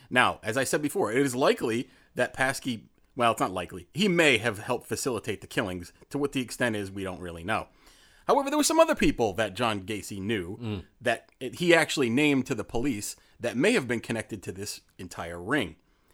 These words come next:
Speaker 1: There was an individual by the name of Michael Rossi, who was an employee of Gacy's construction company and even lived in Gacy's home for a while. He also helped Gacy dig the trench under his crawl space.
Speaker 2: Oh.
Speaker 1: Now,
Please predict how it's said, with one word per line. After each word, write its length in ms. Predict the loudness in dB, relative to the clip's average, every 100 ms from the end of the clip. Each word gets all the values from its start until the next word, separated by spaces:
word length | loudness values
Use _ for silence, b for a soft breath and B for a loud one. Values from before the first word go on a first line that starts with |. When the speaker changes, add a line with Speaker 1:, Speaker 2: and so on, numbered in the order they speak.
| _ _ _ -8
Speaker 1:
There 80 | -2
was 100 | 2
an 120 | 4
individual 420 | 4 4 2 2
by 100 | 2
the 60 | 2
name 160 | 0
of 140 | -2 -2
Michael 340 | -2 0 -2
Rossi, 500 | 0 -2 -2 -6 -10 _ _
who 80 | -6
was 140 | -4
an 100 | -4
employee 340 | -6 -4 -2 -2
of 120 | -4
Gacy's 300 | -6 -6 -10
construction 460 | -12 -6 -6 -4 -6
company 340 | -4 -4 -6 B B -8
and 120 | -2
even 280 | 2 4 6
lived 180 | 4 2
in 100 | 0
Gacy's 360 | -2 -4 -4
home 200 | 0 0
for 160 | 0 -2
a 40 |
while. 340 | -4 -8 -10 -18 B B
He 160 | -6 -2
also 580 | 4 6 6 4 4 2
helped 500 | 4 4 4 -2 -2
Gacy 380 | -2 0 -4 -4 -2
dig 220 | -2 0
the 80 | -4
trench 560 | -4 0 2 2 -2 -8 -6
under 200 | -2 -2
his 120 | -4
crawl 260 | -2 2 2
space. 460 | 0 -12 -16 -20 _ -20 -16
Speaker 2:
Oh. 580 | -12 -10 -10 -10 -10 -10 2
Speaker 1:
Now, 320 | 6 6 4